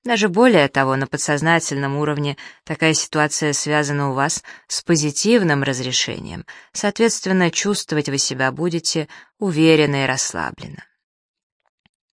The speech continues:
Другим важным следствием выполнения техники является стирание негативного заряда, безотносительно к тому, повторится похожая ситуация в будущем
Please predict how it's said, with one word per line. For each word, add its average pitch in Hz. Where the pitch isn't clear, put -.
Другим 208
важным 147
следствием 143
выполнения 143
техники 151
является 202
стирание 190
негативного 170
заряда, 160
безотносительно 214
к -
тому, 151
повторится 156
похожая 165
ситуация 160
в 139
будущем 147